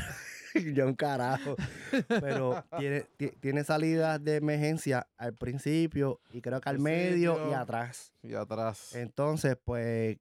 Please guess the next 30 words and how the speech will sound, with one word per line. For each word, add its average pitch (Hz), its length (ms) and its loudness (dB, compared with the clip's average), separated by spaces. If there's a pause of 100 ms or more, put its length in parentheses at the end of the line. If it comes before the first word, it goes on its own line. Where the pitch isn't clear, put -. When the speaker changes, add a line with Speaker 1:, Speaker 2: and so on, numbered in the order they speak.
Speaker 2:
Atrás, 117 440 -2
atrás. 104 400 -2 (180)
Speaker 1:
entonces, 123 600 -2
pues, 120 340 -4
obviamente 131 760 0
Speaker 2:
Está - 140 -8
el 113 40 -4
Speaker 1:
hay 120 140 -4
Speaker 2:
negrito. 107 400 -6 (320)
Speaker 1:
<laughs> - 1120 -8
Cabrón. - 460 -16 (720)
Obviamente, 135 800 2 (100)
hay 117 180 -2
veces 131 480 2
que 120 280 -2
Speaker 2:
<laughs> 180 180 -4
Speaker 1:
en 110 260 0
esas 127 220 0 (120)
puertas, 131 680 -4 (320)
Speaker 2:
Ajá. 107 340 -4
Speaker 1:
si 107 80 -6
no 107 100 -4
se 120 140 0
sientan 131 380 0
los 139 160 2
flight 143 300 0
attendants, 131 760 2
ellos 110 340 0
cogen 127 540 0
a 101 540 -2